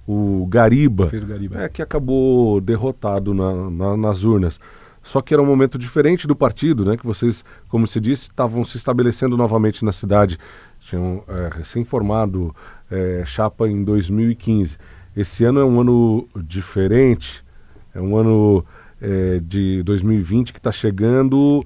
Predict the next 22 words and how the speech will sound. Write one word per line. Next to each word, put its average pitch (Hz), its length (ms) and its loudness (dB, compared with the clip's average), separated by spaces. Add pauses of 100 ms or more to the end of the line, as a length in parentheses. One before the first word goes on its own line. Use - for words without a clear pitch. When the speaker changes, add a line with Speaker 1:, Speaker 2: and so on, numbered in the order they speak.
(260)
Speaker 1:
e 120 80 2
os 117 100 2
partidos 113 340 -2
eles 120 180 4
não 123 140 0
podem 120 400 0
mais 104 280 0
compor 110 640 2
alianças 107 920 0 (420)
pra 110 140 -2
candidatura 113 1000 2
a 104 380 2
vereador. 104 800 4 (1040)
É 90 160 -8
um 110 120 2
desafio 117 360 -2
bastante 101 380 -2
grande 110 300 0
também 98 280 -2
pro 95 140 -8
partido, 123 380 -2
presidente? 98 500 -2